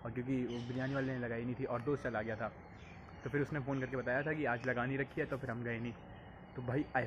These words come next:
hope ये vlog आपको काफ़ी अच्छा लगेगा। तो video को like करना, share करना, subscribe कर देना हमारे channel को और comment करना।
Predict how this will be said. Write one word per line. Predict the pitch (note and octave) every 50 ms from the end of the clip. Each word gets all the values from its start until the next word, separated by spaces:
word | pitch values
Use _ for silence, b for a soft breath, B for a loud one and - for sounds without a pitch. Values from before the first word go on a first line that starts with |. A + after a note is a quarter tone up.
| G#2 A#2+
hope | D3 C#3 D3
ये | C#3+
vlog | C3 A2+ B2 C3 C3
आपको | C3 B2 B2
काफ़ी | - - A#2 - C#3+
अच्छा | B2+ - C3
लगेगा। | A#2+ A#2 A#2+ A#2+ A#2+ A#2+ A#2 - - - - - - -
तो | B2+
video | A#2 B2+ B2+ B2+ C3 B2
को | B2
like | A2+ A2 A#2 B2 A#2+ -
करना, | C3+ B2 A#2 A#2 A2+ A2+
share | G#2+ - - B2+ B2
करना, | - C3+ B2 B2+ C3
subscribe | B2 - A#2 - - - C3+ B2 B2
कर | A#2+ - C3
देना | A#2 A#2+ A#2+ A#2+
हमारे | A#2+ A#2+ A#2+ B2 B2
channel | - A#2 A#2 B2+
को | B2+ D3+ D3 - B B B B B B -
और | A#2 A#2 A#2 - - - -
comment | - B2 C3 C#3 C3 B2+
करना। | - B2+ A2+ A#2+ B2 A#2+